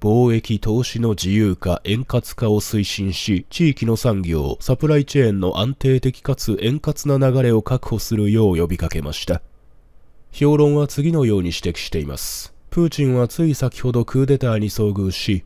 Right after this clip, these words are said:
その権力が極大な挑戦を受けている。プーチンにとって今回の上海協力機構エスシーオーの首脳会議への出席はこれまで以上に重要であり、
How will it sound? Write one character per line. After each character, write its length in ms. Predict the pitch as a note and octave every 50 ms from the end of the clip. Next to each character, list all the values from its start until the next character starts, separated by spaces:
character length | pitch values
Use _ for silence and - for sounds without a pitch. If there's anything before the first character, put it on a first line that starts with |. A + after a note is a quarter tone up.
| -
そ 160 | - - C#3
の 100 | D3+ D#3
権 220 | - - D#3 D3 A#2+
力 240 | G2+ G2 - - F2+
が 160 | E2+ D#2+ -
極 320 | - A#2+ A2+ - - D#3
大 180 | D3+ D3 C#3 C3
な 120 | B2+ A#2
挑 200 | - - B2 C#3
戦 320 | C3 - - B2 A2+ A2 A2
を 60 | G#2
受 180 | F#2 G2+ -
け 60 | E2+ -
て 120 | - C#2+
い 120 | C2+ B1+
る。 160 | - - - - - - - - - -
プ 140 | - E3+ E3+
ー 40 | D#3+
チ 140 | - - C#3 C3
ン 40 |
に 120 | B2+ B2+ B2
と 80 | C3+
っ 40 | C3
て 200 | - - B2 A#2
今 240 | - - D#3+ D#3 C#3
回 200 | - C3 A#2 A2+
の 120 | A2+ A2
上 260 | G#2 - D#3 D3+ C3+ A2+
海 220 | - A2 G#2 G2+
協 200 | - B2+ B2 B2+
力 240 | B2 A#2 A2+ - -
機 120 | - -
構 380 | - - F#2 E2+ D#2+ D2 C#2+ -
エ 100 | - G#2
ス 160 | - - C3
シ 300 | B2+ - - C3+ A#2+ A#2
ー 20 | -
オ 220 | - C3+ A#2+ G#2+ G2+
ー 20 |
の 140 | F#2+ F#2+ F#2
首 240 | - - - A2+ A#2
脳 160 | B2+ B2 B2
会 260 | - C#3 B2+ A2+ G#2
議 140 | G2 G#2+ G#2+
へ 80 | A2+
の 100 | G#2+ G#2
出 160 | F#2+ - - G2
席 300 | - - G#2 - - G#2
は 160 | G#2 G2+ G2+
こ 160 | - - A2+
れ 100 | B2+ D3
ま 140 | D3+ D3+ C#3+
で 100 | D3 C#3+
以 140 | A#2 D3 C#3
上 240 | B2+ C#3 C3 A2+
に 140 | G#2 G2+ F#2
重 260 | E2+ E2 G2+ G#2 G#2
要 160 | G2+ G2+ G2 F#2
で 160 | F#2 F#2 F#2
あ 100 | F2 E2
り、 220 | D#2+ C#2 C2+ -